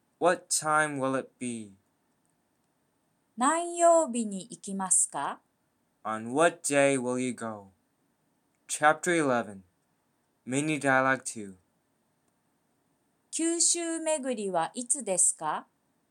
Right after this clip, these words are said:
Speaker 1: When is the Kyushu tour?今週です。It's this week. Chapter eleven. Other expressions for mini dialogue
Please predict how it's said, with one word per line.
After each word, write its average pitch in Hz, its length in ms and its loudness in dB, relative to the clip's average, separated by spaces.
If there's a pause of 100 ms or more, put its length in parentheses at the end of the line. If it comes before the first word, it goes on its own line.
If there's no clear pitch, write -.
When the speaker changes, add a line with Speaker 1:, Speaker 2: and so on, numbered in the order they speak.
(640)
Speaker 1:
When 165 480 2
is 123 140 -4
the 127 60 -6
Kyushu 143 580 -4
tour? 117 440 -8 (880)
今 139 280 -8
週 156 240 -4
で 156 220 0
す。 - 300 -6 (960)
It's 120 260 0
this 160 340 2
week. 135 460 -4 (1700)
Chapter 160 400 6
eleven. 117 460 2 (1000)
Other 151 360 4
expressions 127 640 0
for 127 320 0
mini 120 320 -8
dialogue 113 360 -2